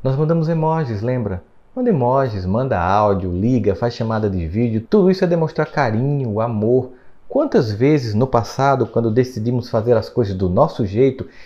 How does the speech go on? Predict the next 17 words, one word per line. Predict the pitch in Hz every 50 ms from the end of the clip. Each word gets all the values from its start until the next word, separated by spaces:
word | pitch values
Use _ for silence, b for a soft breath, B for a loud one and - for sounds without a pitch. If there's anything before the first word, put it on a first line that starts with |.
| B B B -
mesmo | - 190 196 185 185 175
com | 180 170
a | 160
discordância | 151 151 - - - 160 131 107 104 101 131 151 175 180 175 - 135
de | 123
nossos | 123 123 120 120 - - 104 -
pais | - - - 131 139 143 131 120
e | 110
fomos | - 127 127 123 107 120
embora | 123 113 98 90 95 110 120 131 123 107
revoltados, | 101 117 113 113 107 98 - - - 120 110 127 127 120 113 104
dizendo | 104 104 98 113 113 113 110
que | -
era | 127 113 95
a |
nossa | 98 131 156 - - 123 101
vida, | 92 101 131 160 160 127 110 -